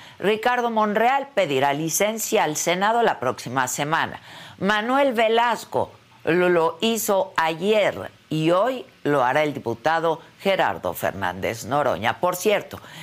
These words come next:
el presidente del Consejo Político de Morena, el gobernador Alfonso Durazo, adelantó que la renuncia de los aspirantes a la candidatura presidencial será uno de los requisitos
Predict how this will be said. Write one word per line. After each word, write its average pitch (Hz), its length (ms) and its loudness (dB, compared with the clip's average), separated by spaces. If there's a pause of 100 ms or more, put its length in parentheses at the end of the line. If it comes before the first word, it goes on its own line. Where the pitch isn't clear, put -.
(180)
el 240 220 0
presidente 156 500 -2
del 120 160 -2
Consejo 123 460 -4
Político 123 480 -4
de 127 100 0
Morena, 139 560 0
el 170 80 -2
gobernador 117 640 0
Alfonso 131 500 -2
Durazo, 123 460 -2
adelantó 151 640 -2 (360)
que 226 200 2
la 247 140 2
renuncia 131 600 -4
de 127 100 -2
los 117 260 -2
aspirantes 120 880 -2
a 120 80 0
la 123 180 0
candidatura 110 800 -2
presidencial 120 800 -4 (240)
será 156 500 0 (340)
uno 254 460 0 (140)
de 160 120 2
los 151 260 0
requisitos 190 1000 -2